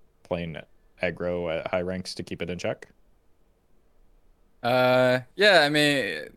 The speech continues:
Speaker 2: the meta's kinda going in a different direction. I, like, like, apart from just the, um, the, like, unrelated to the patch, basically, right? Like, it, it just completely unrelated to the patch. I, I think I mentioned this on Twitter.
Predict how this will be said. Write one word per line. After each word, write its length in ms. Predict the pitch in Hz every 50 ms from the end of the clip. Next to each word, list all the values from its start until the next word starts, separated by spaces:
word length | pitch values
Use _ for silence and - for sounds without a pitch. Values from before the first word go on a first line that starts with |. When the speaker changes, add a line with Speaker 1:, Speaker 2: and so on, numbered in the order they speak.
| - - - _ _
Speaker 2:
the 80 | - 151
meta's 380 | 160 180 208 240 233 220 -
kinda 220 | - - 160 151 147
going 300 | 131 123 123 120 113 110
in 80 | 107
a 180 | 104 98 98 92
different 300 | 82 - 92 - - 95
direction. 520 | 92 87 87 - - - 82 82 78 78 - _ -
I, 140 | 104 123 123
like, 280 | 120 135 131 117 - -
like, 240 | 117 113 107 - -
apart 340 | 107 104 - - 160 165 -
from 120 | - 147
just 200 | 123 117 110 -
the, 160 | - 110 101 95
um, 360 | 90 87 85 82 80 78 - - _ - - _ _ _ _ _ _ _ _ _ _ _ _ _ -
the, 600 | - 85 85 80 78 78 76 73 65 60 53 - - - - - - - - - -
like, 200 | 92 113 117 -
unrelated 400 | 113 151 160 156 139 127 123 113
to 80 | 110 92
the 60 | 90
patch, 300 | - - 82 87 - -
basically, 460 | 73 67 85 - - - 52 - - - - -
right? 200 | - 90 95 90
Like, 180 | 69 82 80 -
it, 180 | 80 85 -
it 120 | - 87 -
just 280 | - 95 - - -
completely 440 | - 117 104 - 135 110 113 120 110
unrelated 440 | 76 87 95 92 92 90 87 90 90
to 40 | 95
the 60 | 85
patch. 280 | - 101 82 85 - -
I, 240 | - 92 98 78 80
I 40 | 98
think 200 | 104 101 98 - - - - -
I 160 | - 98 82 - - _ _ _ _ _ _ _ _ _ -
mentioned 220 | 202 196 196 180
this 120 | 143 - 120
on 80 | 101
Twitter. 280 | 90 - 104 92 92